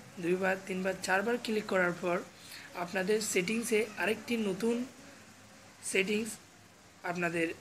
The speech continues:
সেটিংসের মধ্যে যুক্ত হবে। দেখুন, আমি back অপশনে click করে এই developer option, এই অপশনটি আপনাদের নতুন হয়ে, নতুনভাবে create হবে। তো এটা আমি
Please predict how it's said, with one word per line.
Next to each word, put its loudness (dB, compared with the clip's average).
সেটিংসের 0
মধ্যে 2
যুক্ত 2
হবে। 2
দেখুন, -2
আমি 0
back 2
অপশনে -4
click 0
করে 0
এই 2
developer 2
option, -2
এই 2
অপশনটি 0
আপনাদের 0
নতুন 0
হয়ে, 0
নতুনভাবে 0
create 0
হবে। 0
তো 6
এটা 6
আমি 0